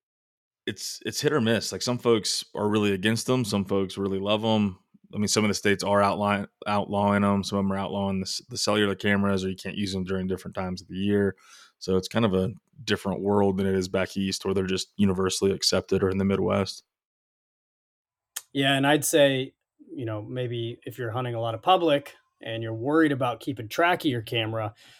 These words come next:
Speaker 2: this is something I'm adopting this year. I've had a lot of shit stolen out of the woods, but if you're a longtime listener, you may remember the episode that we did called The Sixth Generation Mountain Trash, about a property in North Georgia that I hunt,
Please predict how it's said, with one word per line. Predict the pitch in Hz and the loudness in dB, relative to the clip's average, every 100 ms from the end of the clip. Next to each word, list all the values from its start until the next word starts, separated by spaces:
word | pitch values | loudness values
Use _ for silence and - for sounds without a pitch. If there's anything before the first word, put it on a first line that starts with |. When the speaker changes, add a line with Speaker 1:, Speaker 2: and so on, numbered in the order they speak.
| _ - | _ -6
Speaker 2:
this | 127 | -2
is | 113 | 0
something | 131 113 117 | 2 2 0
I'm | 113 117 117 120 _ _ _ _ _ _ _ _ _ _ _ _ | 4 4 2 -2 _ _ _ _ _ _ _ _ _ _ _ _
adopting | 135 113 120 110 - 113 107 | -6 -2 0 0 -4 -8 -8
this | 120 - | -10 -12
year. | 110 104 | -12 -12
I've | 107 | -12
had | 110 | -12
a | 101 | -12
lot | 98 | -12
of | 98 | -12
shit | - - | -10 -8
stolen | - 107 98 101 | -8 -12 -14 -14
out | 101 | -16
of | |
the | 98 | -16
woods, | 101 101 - _ | -18 -18 -20 _
but | 110 107 _ _ _ _ | -14 -14 _ _ _ _
if | - | -2
you're | 202 | 2
a | 220 | 4
longtime | 202 202 190 160 | 4 4 2 2
listener, | 165 214 - 104 135 - | 2 0 -4 -10 -12 -8
you | 135 | -6
may | 135 170 170 139 | 0 2 2 0
remember | 139 127 117 117 113 | -4 -6 -8 -8 -8
the | 107 - | -10 -10
episode | 117 123 - 113 | -8 -8 -4 -4
that | 110 113 | -4 -6
we | 113 | -4
did | 113 107 | -4 -4
called | - 117 107 | 2 4 4
The | 107 | 4
Sixth | - - - | 2 2 2
Generation | 139 117 113 110 - 110 | 2 4 4 4 2 4
Mountain | 110 107 104 | 2 0 -6
Trash, | - 110 95 85 - - _ _ _ _ _ - | -4 -2 -2 -4 -6 -10 _ _ _ _ _ -4
about | 113 110 104 - - | 0 2 2 0 -8
a | |
property | 113 131 113 120 113 107 110 - | 0 4 4 2 -2 -2 -4 -4
in | 123 | 0
North | 113 107 | 0 0
Georgia | 127 127 113 | 0 2 2
that | 107 | 0
I | 110 131 | 2 2
hunt, | 113 107 107 | 2 -2 -6